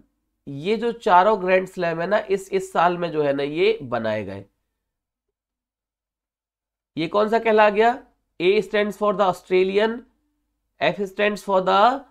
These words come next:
French, W stands for the Wimbledon, S stands for the यूएस, राइट। एस का मतलब यहां पर क्या हो जाएगा? यूएस कहला जाएगा,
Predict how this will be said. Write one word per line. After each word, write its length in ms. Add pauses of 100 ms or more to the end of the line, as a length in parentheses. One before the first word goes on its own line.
(400)
French, 420 (560)
W 400
stands 360
for 180
the 380
Wimbledon, 720 (460)
S 220
stands 480
for 180
the 280 (220)
यूएस, 560 (1200)
राइट। 420 (500)
एस 180
का 140
मतलब 280
यहां 200
पर 140
क्या 140
हो 100
जाएगा? 480
यूएस 640
कहला 320
जाएगा, 440